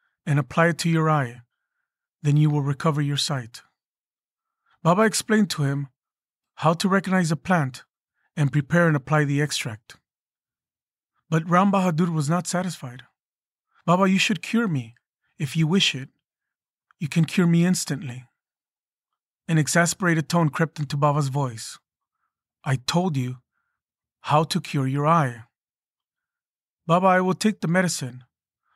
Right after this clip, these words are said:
but it is only you who can cure me, not any medicine." When Ram Bahadur returned home, he extracted the juice from the plant as instructed.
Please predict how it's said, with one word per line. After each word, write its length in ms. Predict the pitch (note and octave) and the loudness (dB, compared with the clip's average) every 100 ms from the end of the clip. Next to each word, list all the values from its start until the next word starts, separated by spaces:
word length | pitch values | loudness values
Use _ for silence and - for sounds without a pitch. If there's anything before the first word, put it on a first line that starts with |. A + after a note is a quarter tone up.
| _ _ | _ _
but 120 | D#3 | 0
it 100 | E3+ | 0
is 140 | F3+ E3+ | 2 2
only 200 | G3+ F#3 | 4 4
you 260 | E3+ G#3 | 4 4
who 120 | D#3+ | 2
can 200 | D3 D3+ | 0 -2
cure 240 | C#3 G3 D#3 | -2 -2 -2
me, 220 | A#2+ A2+ _ _ _ _ _ - | -4 -12 _ _ _ _ _ -2
not 200 | C#3+ - | -2 0
any 240 | D#3 D3+ C#3+ | 0 0 0
medicine." 600 | C#3+ D3 - A2+ A2+ _ _ _ _ _ _ _ _ _ _ _ _ | -2 -4 -8 -14 -18 _ _ _ _ _ _ _ _ _ _ _ _
When 220 | D#3+ E3 | 2 4
Ram 200 | E3 F#3+ | 6 4
Bahadur 420 | G3 G3 F#3+ E3+ E3 | 4 2 2 2 0
returned 360 | D#3+ F#3 F3+ | 0 0 2
home, 400 | E3 F3+ C3 C3+ - _ _ _ _ _ _ _ - | 4 2 -2 -6 -14 _ _ _ _ _ _ _ -2
he 200 | F3+ F#3+ | 0 2
extracted 520 | - - G#3+ A3 E3+ | 0 0 0 0 -2
the 80 | E3+ | 0
juice 280 | D3+ F#3+ | 0 0
from 180 | - F3 | 0 0
the 60 | D#3+ | -2
plant 480 | - F#3+ C#3 B2+ - _ | 0 0 0 -4 -16 _
as 180 | D3 C3+ | -2 0
instructed. 640 | C#3+ - - D#3 - A2 | 0 0 -2 -4 -6 -16